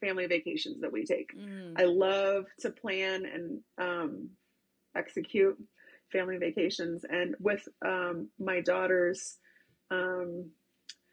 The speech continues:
Speaker 1: they love concerts. So we went to Austin last fall and we went to the Harry Styles <laughs> concert, and we're going to Taylor Swift, and they're very excited about it.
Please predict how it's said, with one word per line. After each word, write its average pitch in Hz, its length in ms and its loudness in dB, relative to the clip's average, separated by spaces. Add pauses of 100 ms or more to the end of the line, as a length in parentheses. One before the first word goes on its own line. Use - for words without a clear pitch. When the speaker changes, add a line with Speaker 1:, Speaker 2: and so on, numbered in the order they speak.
(200)
Speaker 1:
they 202 140 4
love 185 540 4 (920)
concerts. 202 580 -6
So 196 280 -2
we 202 360 0
went 202 240 -6
to - 140 -6
Austin 185 480 -6
last 180 320 -8
fall 175 160 -4
and 175 60 -6
we 175 120 -4
went 160 160 -6
to 185 100 -4
the 175 100 2
Harry 196 220 2
Styles 247 440 0
<laughs> - 60 -14
concert, 247 500 -2 (480)
and 294 100 8
we're 202 100 0
going 262 260 4
to 320 100 6
Taylor 320 340 6
Swift, 285 500 4
and 254 140 -2
they're 226 140 0
very 240 280 2
excited 247 440 -2
about 214 240 -2
it. - 120 -8